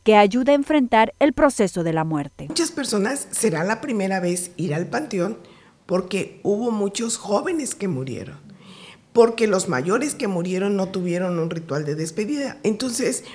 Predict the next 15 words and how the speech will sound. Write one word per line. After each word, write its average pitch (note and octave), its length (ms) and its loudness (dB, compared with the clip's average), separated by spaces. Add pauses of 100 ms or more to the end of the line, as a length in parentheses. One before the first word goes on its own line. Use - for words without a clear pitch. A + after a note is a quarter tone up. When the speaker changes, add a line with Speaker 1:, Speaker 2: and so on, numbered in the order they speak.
(420)
Speaker 2:
esto A#3+ 200 0
es C#4+ 140 0
un, C#4 260 -2
esto A#3 240 0
es C4+ 140 -2
un, A#3 320 0
unos A#3+ 320 0
días F#3 400 0 (100)
muy A#3+ 280 2
sensibles G#3+ 800 -2 (640)
y C4+ 540 2
creo G#3+ 420 4
que F3+ 140 2
es F3 160 -2
importante F#3+ 1040 0